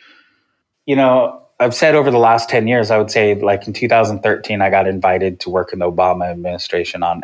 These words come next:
on A P Is. That was, I would say, a very classic, "Hey, look, Mom, I work for the president" type thing, doing A P Is, huh? You know, and all those people at S A P that was like, "Hey, you're crazy for leaving a cush six-figure job to go do this."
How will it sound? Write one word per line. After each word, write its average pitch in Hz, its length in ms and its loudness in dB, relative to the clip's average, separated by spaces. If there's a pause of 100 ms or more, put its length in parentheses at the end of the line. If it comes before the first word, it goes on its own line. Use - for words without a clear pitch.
on 87 160 -14
A 85 120 -12
P - 180 -8
Is. 64 300 -4
That 98 200 2
was, 95 240 -6 (260)
I 107 60 0
would 110 140 0
say, 110 140 2
a 101 60 0
very 104 200 0
classic, 98 720 -2 (180)
"Hey, 135 220 0
look, 156 340 -2
Mom, 135 520 0
I 113 100 -4
work 127 260 -2
for 117 340 0
the 120 140 -6
president" 120 640 -2
type 104 240 -2
thing, 104 320 -6
doing 123 240 0
A 131 160 2
P 131 160 -6
Is, 123 380 2
huh? 139 360 2
You 110 120 0
know, 107 120 2
and 107 80 2
all 110 160 4
those 117 180 2
people 110 380 -4 (280)
at 104 160 2
S 107 200 2
A 101 100 2
P 110 240 -2
that 95 140 4
was 90 120 -4
like, 90 240 -2
"Hey, 110 280 0
you're 107 180 -4
crazy 95 460 -4
for 92 200 -6
leaving 95 400 -6
a 90 140 -4 (120)
cush 98 240 -2
six-figure 92 640 -6
job 90 340 -2
to 87 80 -12
go 87 160 -4
do 92 160 -4
this." 87 320 -6